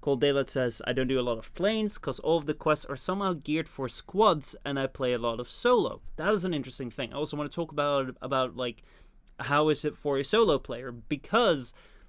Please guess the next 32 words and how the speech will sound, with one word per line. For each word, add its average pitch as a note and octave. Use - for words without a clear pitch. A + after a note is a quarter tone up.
regardless E3+
of D3
whether D#3
you C3+
are, C3
whether B2+
you B2
like F3
playing A#2+
solo A2+
or G3
not, E3+
it, D#3+
I F#3+
found F3
when C#3+
I C#3+
started D3
on C#3+
the C3+
Xbox C3+
One B2
and C3+
the -
P C#3
S B2+
four, D3
a C#3+
lot G3
of F#3
general F3
nodes D#3